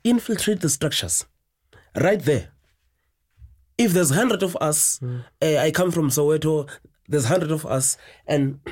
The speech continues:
Speaker 1: we join a local structure. Surely we can change the perception and even the way of thinking, uh, about that. So just to go back to the issue of Denny, if you look at the numbers,
Speaker 2: Mm.
Speaker 1: um, that he was getting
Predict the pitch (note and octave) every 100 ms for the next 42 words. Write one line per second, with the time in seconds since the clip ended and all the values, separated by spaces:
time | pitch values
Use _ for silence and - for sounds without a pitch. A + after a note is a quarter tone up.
0 | - - C3+ B2 C#3+ C#3+ C3+ C#3+ B2 -
1 | B2 - F2 - - - - B3 A3+ G#3+
2 | - _ _ _ _ _ - - F3 -
3 | F#3+ E3 D3+ - G3+ G3+ E3 C3+ B2+ B2
4 | A#2 C3 - B2+ C3 - - D#3 G3 D#3+
5 | C#3+ F#3+ G3 D#3+ C#3 C3 A2+ D2 - _
6 | _ _ - A2 G2 F#2+ D#2+ - - -
7 | A#3 G3+ F#3+ - - A#3 A3+ D#3 F3 D#3
8 | D3+ C#3 A#2+ A2+ G2 _ _ - A2+ C3
9 | C#3+ B2+ A2+ G#2+ F2+ G2+ A#2 _ _ _
10 | _ _ - - E3 E3 F#3 A3 G#3+ -
11 | E3+ E3 - - - _ _ _ _ _
12 | _ A2 B2+ D3 E3 B2 E2+ - - B2
13 | A#2+ A#2+ _ _ _ _ _ - A#2+ A2+
14 | A2+ A2+ - G#2 B2 B2+ A#2+ F#2+ F2 A2+
15 | B2+ F2+ D2+